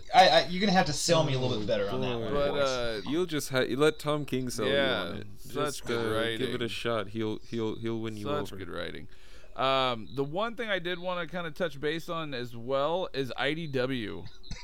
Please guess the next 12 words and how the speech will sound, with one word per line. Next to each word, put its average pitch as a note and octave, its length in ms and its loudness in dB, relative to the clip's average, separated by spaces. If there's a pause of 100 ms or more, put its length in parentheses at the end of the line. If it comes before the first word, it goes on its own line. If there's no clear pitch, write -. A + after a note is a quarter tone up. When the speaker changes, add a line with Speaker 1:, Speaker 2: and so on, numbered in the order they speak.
(100)
Speaker 3:
I D#3+ 240 0
D A3 240 -2
W D3+ 560 4
Speaker 1:
Ah, D3+ 180 10
yes. A#2+ 260 4
Speaker 3:
is A2+ 180 0
Speaker 2:
Do A#2 180 -2
it. A2+ 120 -2
Speaker 3:
just, C#3+ 420 -2 (720)
I'm G3+ 320 4
upset E3+ 560 0
Speaker 1:
Mm-hmm. A2+ 260 -2